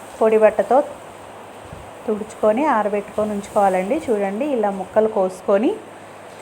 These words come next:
వాటిల్లో గింజలు ఉంటాయి కదండి, వాటన్నిటిని మొత్తాన్ని తీసేసుకోవాలండి బయటికి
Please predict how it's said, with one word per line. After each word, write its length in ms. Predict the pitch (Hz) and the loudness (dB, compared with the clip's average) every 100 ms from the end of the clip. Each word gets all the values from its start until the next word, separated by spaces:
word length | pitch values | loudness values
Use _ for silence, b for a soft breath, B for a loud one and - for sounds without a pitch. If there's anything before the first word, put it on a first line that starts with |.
| B B B - - 254 | B B B -10 2 4
వాటిల్లో 500 | 247 254 254 262 302 294 240 - - - | 4 0 2 4 6 4 -2 -14 -18 -6
గింజలు 340 | 233 240 269 294 | 0 4 4 4
ఉంటాయి 280 | 269 240 226 | 4 6 8
కదండి, 380 | 226 220 226 247 359 | 8 6 4 0 4
వాటన్నిటిని 680 | 302 233 220 226 247 247 262 320 | 4 4 0 0 -6 -4 -2 0
మొత్తాన్ని 400 | 220 - 233 262 - | 0 2 0 0 -2
తీసేసుకోవాలండి 1000 | 254 247 254 233 - 233 214 208 202 196 202 196 | -4 -2 2 0 0 2 4 4 0 -2 0 0
బయటికి 380 | 190 196 202 | 0 -4 -10